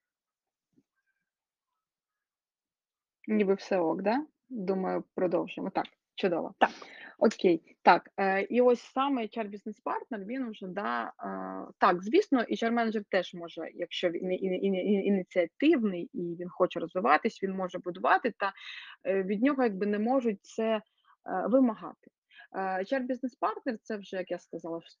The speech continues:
Speaker 1: стратегічна на, людина, яка будує процеси, яка їх може під, ем, яка робить все в цілях бізнесу. Це не означає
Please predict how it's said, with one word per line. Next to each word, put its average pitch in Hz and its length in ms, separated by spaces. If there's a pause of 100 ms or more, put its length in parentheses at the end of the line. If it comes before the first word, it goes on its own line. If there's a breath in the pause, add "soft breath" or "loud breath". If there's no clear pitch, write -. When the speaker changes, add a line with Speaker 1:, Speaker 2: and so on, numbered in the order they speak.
(100)
Speaker 1:
стратегічна 233 1000
на, 214 300
людина, 196 500
яка 170 460
будує 180 480
процеси, 240 640
яка 175 280
їх 170 200
може 175 320 (380 loud breath)
під, 175 260
ем, 170 640 (520)
яка 220 560 (100)
робить 220 320
все 285 280
в 294 60
цілях 214 360
бізнесу. 180 680 (400 loud breath)
Це 285 140
не 285 140
означає 269 800